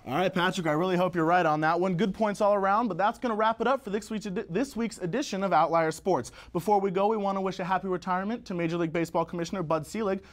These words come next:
who announced Thursday that he will retire at the end of his appointment, January twenty fifteen. With a look at news around the world,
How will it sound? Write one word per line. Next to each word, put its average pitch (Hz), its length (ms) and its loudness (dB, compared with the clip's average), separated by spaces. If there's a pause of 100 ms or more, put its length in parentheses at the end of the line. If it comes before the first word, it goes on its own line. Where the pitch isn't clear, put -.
(120)
who 202 160 -2
announced 208 340 0
Thursday 226 340 -2
that 190 100 -2
he 156 140 -4
will 220 120 0
retire 202 400 0
at 185 80 -4
the 190 100 -4
end 185 120 -2
of 190 60 -2
his 196 120 -4
appointment, 185 500 -4 (220)
January 226 560 0 (180)
twenty 151 260 -2
fifteen. 135 540 -4 (2500)
With 147 220 2
a 147 60 0
look 151 220 2
at 196 100 2
news 196 200 2
around 208 240 4
the 208 80 2
world, 254 460 2